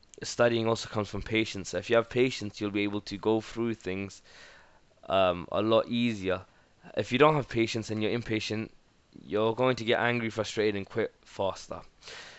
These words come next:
Also, know what's good and bad for you.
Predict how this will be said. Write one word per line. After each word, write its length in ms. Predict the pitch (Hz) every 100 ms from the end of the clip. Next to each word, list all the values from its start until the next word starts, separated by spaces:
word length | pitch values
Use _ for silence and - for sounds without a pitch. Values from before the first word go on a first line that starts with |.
| - - _ _ _ _ -
Also, 420 | 139 147 - 123
know 160 | 120 127
what's 220 | 120 -
good 160 | 120 113
and 100 | 110
bad 180 | 104
for 140 | - 87
you. 180 | 80